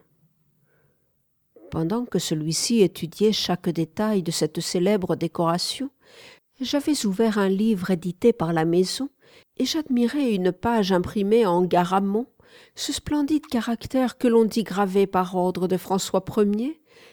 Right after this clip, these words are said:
et dont l'italique semble avoir été dessiné pour imprimer l'œuvre d'un poète. Mais quel poète choisir ? Ce fut le hasard qui en décida.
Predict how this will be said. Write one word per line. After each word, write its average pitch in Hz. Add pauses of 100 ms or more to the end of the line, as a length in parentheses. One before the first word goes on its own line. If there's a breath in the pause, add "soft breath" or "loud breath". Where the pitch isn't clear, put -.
(280 loud breath)
et 262
dont 277
l'italique 202 (340 loud breath)
semble 262
avoir 214
été 202
dessiné 196 (340 soft breath)
pour 269
imprimer 202
l'œuvre 170
d'un 165
poète. 160 (2000)
Mais 220
quel 240
poète 165
choisir ? 160 (1300)
Ce -
fut -
le 226
hasard 175
qui 185
en 165
décida. 160